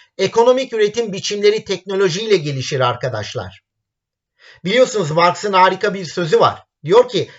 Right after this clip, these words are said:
"Ekonomik üretim biçimleri değişirse yönetim biçimleri de değişir." diyor. Üretim, ekonomik üretim biçimleri ise sadece teknolojiyle gelişir ve teknoloji de sadece ve sadece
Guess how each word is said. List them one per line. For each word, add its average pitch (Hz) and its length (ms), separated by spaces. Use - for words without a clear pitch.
"Ekonomik 214 500
üretim 202 320
biçimleri 202 480
değişirse 190 680
yönetim 208 540
biçimleri 185 480
de 165 140
değişir." 139 420
diyor. 254 260
Üretim, 233 440
ekonomik 226 520
üretim 202 360
biçimleri 240 420
ise 170 340
sadece 220 580
teknolojiyle 185 680
gelişir 160 540
ve 214 220
teknoloji 214 640
de 175 120
sadece 190 600
ve 170 120
sadece 185 640